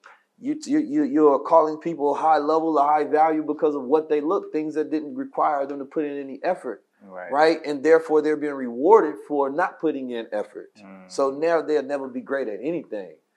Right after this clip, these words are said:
Speaker 1: So you have all these mediocre children who've been praised too much for nothing.
Speaker 2: That's right. That's
Speaker 1: Right?
Speaker 2: right.
Speaker 1: <laughs>
Speaker 2: That's, that's,
Speaker 1: That's
Speaker 2: that, that's a huge problem right now,
Speaker 1: <laughs>
Speaker 2: um, that we're dealing with because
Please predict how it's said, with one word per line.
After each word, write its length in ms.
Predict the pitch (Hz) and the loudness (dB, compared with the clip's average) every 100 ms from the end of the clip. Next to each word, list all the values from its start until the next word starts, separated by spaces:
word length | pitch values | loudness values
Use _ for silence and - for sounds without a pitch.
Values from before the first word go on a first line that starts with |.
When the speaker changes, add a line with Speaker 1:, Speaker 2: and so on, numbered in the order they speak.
| _ | _
Speaker 1:
So 100 | - | -8
you 140 | 143 156 | -2 0
have 120 | 139 | 2
all 180 | 156 156 | 2 2
these 180 | 147 123 | -2 -6
mediocre 600 | 131 160 156 151 143 143 | -6 -6 0 0 0 -4
children 420 | - 147 160 139 | -6 -4 -4 -6
who've 220 | 135 131 | -10 -10
been 180 | 123 110 | -10 -12
praised 600 | - 135 151 123 - - | -6 -6 -6 -10 -16 -20
too 120 | - 175 | -14 -10
much 340 | 156 156 - | -8 -10 -14
for 140 | - | -16
nothing. 340 | 107 139 - - _ - _ _ _ | -12 -12 -14 -20 _ -20 _ _ _
Speaker 2:
That's 240 | 95 92 104 | -20 -16 -10
right. 280 | 120 143 - | -10 -10 -12
That's 100 | 107 | -2
Speaker 1:
Right? 180 | 135 156 | 0 0
Speaker 2:
right. 180 | 110 - - 539 | -2 -8 -6 -2
Speaker 1:
<laughs> 300 | 494 - 523 | 0 0 -2
Speaker 2:
That's, 480 | 440 143 - 202 - | -4 -4 -8 -10 -8
that's, 260 | 107 101 - | -4 -4 -2
Speaker 1:
That's 320 | - 453 - - - | -4 -4 -10 -14 -4
Speaker 2:
that, 300 | 113 110 90 | 2 2 4
that's 240 | 117 - | 0 0
a 60 | 104 | -6
huge 460 | 139 151 156 - | -4 -6 -8 -6
problem 400 | 117 104 90 92 | -2 -2 -2 -8
right 220 | 95 90 85 | -6 -6 -4
now, 400 | 87 87 87 - | -6 -4 -8 -8
Speaker 1:
<laughs> 60 | 107 | -4
Speaker 2:
um, 280 | 98 95 92 | -4 -4 -6
that 180 | 95 87 | -2 -2
we're 120 | 101 | -4
dealing 420 | 95 104 98 98 95 | -6 -4 -4 -8 -8
with 220 | 92 - _ - | -8 -8 _ -18
because 640 | 110 - 107 98 92 - | -14 -4 -2 -2 -4 -14